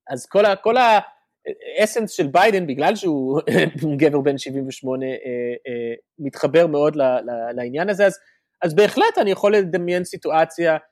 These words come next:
אה, שביידן לוקח את פלורידה, או, או באמת לוקח, אה, יותר מצביעים, אה, אה, מהגיל שלישי, ואני גם מסכים איתך שמאוד קשה לפני הבחירות לנסות ככה לנחש, אה, מה יהיה האירוע הדמוגרפי, אה, הפעם.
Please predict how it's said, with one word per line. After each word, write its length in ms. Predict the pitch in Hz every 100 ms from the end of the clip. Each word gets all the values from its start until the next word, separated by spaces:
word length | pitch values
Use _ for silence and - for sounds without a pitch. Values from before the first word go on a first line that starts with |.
| _ -
אה, 240 | 147 139 139
שביידן 460 | - 147 143 151 160
לוקח 360 | 143 151 143
את 80 | -
פלורידה, 580 | - 180 214 202 185 160
או, 380 | 135 127 120 120
או 140 | 131 120
באמת 240 | 123 135
לוקח, 380 | 123 - 139 -
אה, 220 | 131 127 123
יותר 220 | 120 131
מצביעים, 460 | 131 - 131 131 120
אה, 180 | 120 117 _ _ -
אה, 40 | 120
מהגיל 380 | 120 117 123 123
שלישי, 320 | - 117 214
ואני 140 | 208
גם 200 | 180 175
מסכים 300 | 170 - 233
איתך 200 | 277 - 202
שמאוד 800 | - 190 - _ 156 - 247
קשה 240 | - 214 226
לפני 300 | 202 - 202
הבחירות 500 | 196 - 190 214 196
לנסות 360 | 165 - 180
ככה 300 | - 170 170
לנחש, 600 | 160 147 139 - 190 185 _ _ _ 151
אה, 100 | 147
מה 220 | 151 165
יהיה 300 | 165 170 160
האירוע 520 | 151 147 139 135 156
הדמוגרפי, 920 | 147 139 131 127 131 - 131 123 117 -
אה, 280 | 113 107 -
הפעם. 440 | - 117 143 220